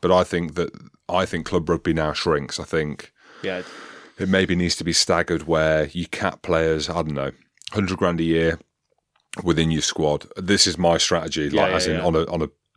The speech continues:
Speaker 1: fag packet.
Speaker 2: Yeah.
Speaker 1: Hundred grand a year.
Speaker 2: <laughs> Yeah.
Speaker 1: I don't know what will happen with the Champions Cup. Is that even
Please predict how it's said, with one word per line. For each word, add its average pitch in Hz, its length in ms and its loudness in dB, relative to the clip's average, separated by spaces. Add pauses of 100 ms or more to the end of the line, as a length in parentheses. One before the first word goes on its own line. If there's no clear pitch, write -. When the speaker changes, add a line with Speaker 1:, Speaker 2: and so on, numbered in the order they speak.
(160)
Speaker 1:
fag 87 280 -2
packet. 76 420 -6 (320)
Speaker 2:
Yeah. 95 200 -6
Speaker 1:
Hundred 90 260 0
grand 85 220 2
a - 40 2
year. 82 260 4
Speaker 2:
<laughs> 78 60 2
Yeah. - 60 -6 (600)
Speaker 1:
I 92 40 0
don't 92 120 0
know 92 60 2
what 90 140 2
will 78 80 -2
happen 85 280 -2
with 80 80 -6
the 76 60 -6
Champions 80 480 -4
Cup. - 240 -4
Is 80 120 -2
that 85 200 -6
even 78 420 -6